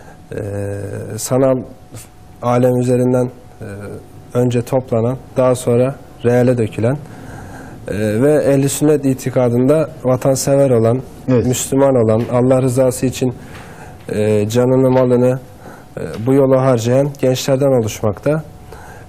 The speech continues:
Speaker 1: E, on yedi Mayıs iki bin on iki tarihinde de İstanbul Dernekler Masası'na kaydolarak, e, resmi bir dernek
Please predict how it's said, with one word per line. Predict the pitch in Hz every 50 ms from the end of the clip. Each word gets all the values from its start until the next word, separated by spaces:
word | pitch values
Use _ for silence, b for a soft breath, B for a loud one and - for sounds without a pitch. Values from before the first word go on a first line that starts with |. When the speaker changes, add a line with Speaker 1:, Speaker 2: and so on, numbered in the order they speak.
| - - 104
Speaker 1:
E, | 110 107 110 110 104 87 -
on | - 143 151 147
yedi | 147 147 143
Mayıs | 143 143 143 143 139 - - -
iki | 135 131 - 147 143
bin | 143
on | 143
iki | 143 135 - -
tarihinde | - 143 135 135 135 139 139 139 139 131 120
de | 131 139 143 139 135
İstanbul | 117 - - - 139 131 131 131 127 110 -
Dernekler | 127 127 131 127 120 - 135 127
Masası'na | 131 127 123 120 131 120 - 131 123 120
kaydolarak, | - - 127 123 123 131 131 127 117 117 127 131 - - B B B B B B B B B B B -
e, | 101 104 107 107 104 107
resmi | 120 131 131 - - - 139 123 117
bir | 123 135 139 135 127
dernek | 127 123 123 127 127 123 - - -